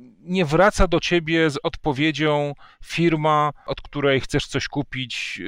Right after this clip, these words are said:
e, z odpowiedziami na pytanie związane z procesem sprzedażowym?” Dwadzieścia pięć procent mówi, że wciąż się to, to zdarza, że po prostu zadają pytania właśnie sprzedawcy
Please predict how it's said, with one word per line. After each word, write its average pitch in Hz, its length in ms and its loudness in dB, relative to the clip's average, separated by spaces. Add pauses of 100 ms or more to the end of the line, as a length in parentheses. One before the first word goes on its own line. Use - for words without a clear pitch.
(420)
e, 131 40 -6
z 120 60 -4
odpowiedziami 135 640 -2
na 127 120 -2
pytanie 135 480 0
związane 123 480 0
z - 60 -8
procesem 117 440 -6
sprzedażowym?” 98 640 -4 (720)
Dwadzieścia 143 480 0
pięć 156 220 -4
procent 131 400 0
mówi, 123 280 -4
że 117 320 2 (560)
wciąż 156 280 0
się 131 160 0
to, 123 220 -4
to 120 160 -2
zdarza, 107 460 2
że 120 140 0
po 120 120 -10
prostu 131 260 -6
zadają 131 420 4
pytania 131 480 0
właśnie 180 340 -2
sprzedawcy 135 600 0